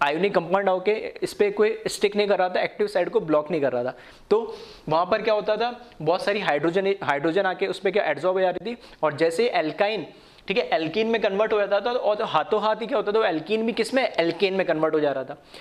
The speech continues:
लेकिन अब मैंने क्या करा, पॉइजन catalyst, पॉइजन catalyst का मतलब है वो catalyst जो rate of reaction को क्या कर दे, कम कर दे, यानी, ठीक है, मैंने बोला था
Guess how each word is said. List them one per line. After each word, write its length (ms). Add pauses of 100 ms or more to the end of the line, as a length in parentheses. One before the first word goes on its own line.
(220)
लेकिन 400 (280)
अब 120
मैंने 240
क्या 140
करा, 420 (120)
पॉइजन 520
catalyst, 520
पॉइजन 440
catalyst 440
का 60
मतलब 340
है 160 (240)
वो 240
catalyst 500
जो 140
rate 300
of 160
reaction 340
को 80
क्या 140
कर 160
दे, 400
कम 200
कर 200
दे, 100
यानी, 160 (400)
ठीक 120
है, 100 (680)
मैंने 160
बोला 140
था 400